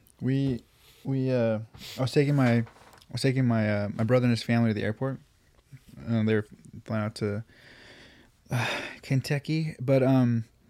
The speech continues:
we, there's a lot of, lot of, a lot of craziness that happened. They mi-, they, their flight got delayed, so because it got delayed, they're gonna miss their next flight. So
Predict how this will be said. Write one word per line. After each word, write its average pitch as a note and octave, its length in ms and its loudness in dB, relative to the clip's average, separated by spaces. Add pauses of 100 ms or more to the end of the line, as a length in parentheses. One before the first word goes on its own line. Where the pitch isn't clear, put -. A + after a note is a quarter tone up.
(540)
we, C3+ 520 2
there's C3 240 -2
a C#3+ 60 0
lot C3+ 160 6
of, A2+ 120 -6
lot C#3 180 4
of, C3 320 2 (220)
a - 40 -4
lot C#3 120 4
of C3+ 60 0
craziness C#3 400 4
that B2 100 -2
happened. A#2+ 400 2
They A#2+ 80 2
mi-, B2 240 2
they, A#2+ 460 -2
their A#2+ 160 -4
flight B2 300 -2
got A2+ 320 0
delayed, B2+ 500 2
so A#2 180 -2 (100)
because - 160 -6
it A2+ 40 -2
got G#2+ 100 0
delayed, B2 340 0
they're A#2 80 -2
gonna A2 120 0
miss A2 160 -2
their A2 140 -10
next G2+ 240 -8
flight. - 220 -12 (800)
So A2+ 400 -2